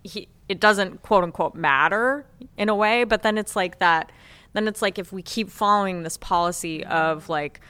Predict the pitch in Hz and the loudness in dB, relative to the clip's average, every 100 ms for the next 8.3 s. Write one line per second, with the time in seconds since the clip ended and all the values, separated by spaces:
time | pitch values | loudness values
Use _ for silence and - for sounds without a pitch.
0 | - - 175 170 - 170 160 - 165 - | -18 0 2 2 -2 -8 -4 -2 -2 -4
1 | 165 156 147 - - 170 160 - 160 156 | -4 -4 -6 -10 -4 -2 -2 -4 -2 -2
2 | 165 170 170 170 170 214 220 175 165 151 | -6 -6 -6 -4 0 0 0 -6 -4 -6
3 | 160 - 175 156 151 170 - - 160 156 | -8 -10 -8 -6 -6 -8 -8 -4 -2 -2
4 | 160 151 147 - 160 160 147 156 151 202 | -4 -4 -6 -14 -8 -4 -4 -4 0 2
5 | 196 160 156 - 139 151 - 160 - - | 2 0 -8 -4 -4 -4 -12 -20 -20 -18
6 | - 180 175 165 160 156 139 - - 165 | -10 -8 -6 -4 -6 -6 -10 -10 -8 -6
7 | 165 - 50 - - - - _ - 151 | -6 -8 -12 -16 -20 -20 -20 _ -8 -6
8 | 139 - | -6 -10